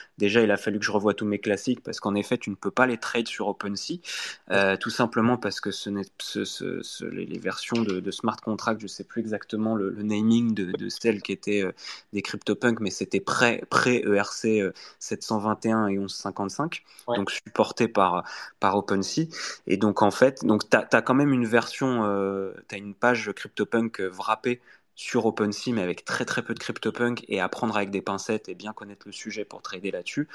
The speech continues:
Speaker 1: Pour les trader, ça se fait sur le site dédié CryptoPunk, euh, parce qu'ils ont, euh, j'imagine, leur propre, leur propre wrapper, euh, interne, et puis en plus, tu ne te tapes pas les, les frais de commission, euh, d'OpenSea au passage.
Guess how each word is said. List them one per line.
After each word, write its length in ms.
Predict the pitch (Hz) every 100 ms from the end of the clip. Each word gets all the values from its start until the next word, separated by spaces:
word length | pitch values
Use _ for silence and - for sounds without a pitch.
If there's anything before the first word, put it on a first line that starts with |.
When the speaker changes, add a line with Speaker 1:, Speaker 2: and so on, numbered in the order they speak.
| - - - _
Speaker 1:
Pour 160 | 113 104
les 80 |
trader, 420 | 98 - 95 110 135
ça 160 | 104
se 120 | 90
fait 120 | - 123
sur 240 | - 101
le 100 | 95
site 320 | - - 120
dédié 460 | 110 110 110 120 117 - - _
CryptoPunk, 680 | - 95 - 95 127 143 - - - - -
euh, 400 | 92 90 85 82 -
parce 240 | 98 -
qu'ils 300 | - 120 98
ont, 200 | 110 110
euh, 220 | 95 92 90
j'imagine, 420 | 92 92 90 110
leur 180 | 90 -
propre, 420 | 113 - - 87
leur 160 | 90
propre 400 | - - 107 - 92
wrapper, 480 | 92 92 - 107 104 92
euh, 160 | 87 85 -
interne, 460 | 92 - 131 135 110
et 100 | 95
puis 200 | - 95
en 80 | 90
plus, 340 | - 123 - 90
tu 180 | - 95
ne 180 | 92
te 140 | 87 87
tapes 280 | - 90 -
pas 140 | 113
les, 280 | 107 92 87 - - - -
les 80 | 87
frais 220 | - 107
de 40 |
commission, 720 | - 98 95 - 113 120 110
euh, 400 | 90 87 92 -
d'OpenSea 600 | 85 92 - 90 90 -
au 40 | 110
passage. 360 | 98 - -